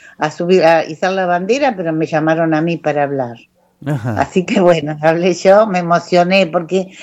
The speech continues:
Speaker 1: a mí estas cosas yo las tengo en el alma, ¿viste?
Speaker 2: Claro.
Speaker 1: <laughs> Te digo que te lo digo ahora y también me emociona.
Speaker 2: Vos so-,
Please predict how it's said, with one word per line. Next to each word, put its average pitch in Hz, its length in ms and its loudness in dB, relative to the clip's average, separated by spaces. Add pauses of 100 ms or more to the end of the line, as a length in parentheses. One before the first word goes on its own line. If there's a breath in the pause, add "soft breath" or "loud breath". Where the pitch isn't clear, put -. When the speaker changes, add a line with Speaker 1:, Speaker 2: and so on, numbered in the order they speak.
(160 loud breath)
Speaker 1:
a 185 120 0
mí 247 120 4
estas 240 260 0
cosas 233 420 -4
yo 240 80 -2
las 240 240 -4
tengo 196 240 -4
en 170 100 -4
el 160 160 0
alma, 139 520 -6
¿viste? 143 600 -6
Speaker 2:
Claro. 165 460 0
Speaker 1:
<laughs> - 0 -
Te 196 120 -4
digo 226 240 0
que 202 100 -6
te 175 160 -8
lo 185 160 4
digo 208 240 0
ahora 214 180 6
y 214 100 2
también 185 360 -4
me 175 100 -6
emociona. 180 540 2
Speaker 2:
Vos 165 160 4
so-, 190 180 2